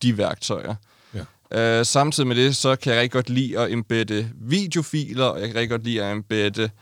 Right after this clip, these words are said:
Speaker 1: andre ting ind i mine slides, sådan
Speaker 2: Ja.
Speaker 1: så at jeg har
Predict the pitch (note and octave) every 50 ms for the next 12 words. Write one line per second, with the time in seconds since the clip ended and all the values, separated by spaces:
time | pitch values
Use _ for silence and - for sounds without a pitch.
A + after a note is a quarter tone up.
0 | _ _ _ _ _ _ _ A#2+ B2+ C#3 C3+ - - C#3 - - - F3 F#3+ F3
1 | F3 D3 B2+ A#2 A2+ A2 - - G#2 G2 F#2 F2+ G2 G2 - - - - - A2+
2 | G#2 G#2 G2+ G#2 - - A2 G2+ G2 F2 F#2+ G2+ G2 F#2 G#2 G#2+ G2+ G2 G2+ G#2+
3 | G#2+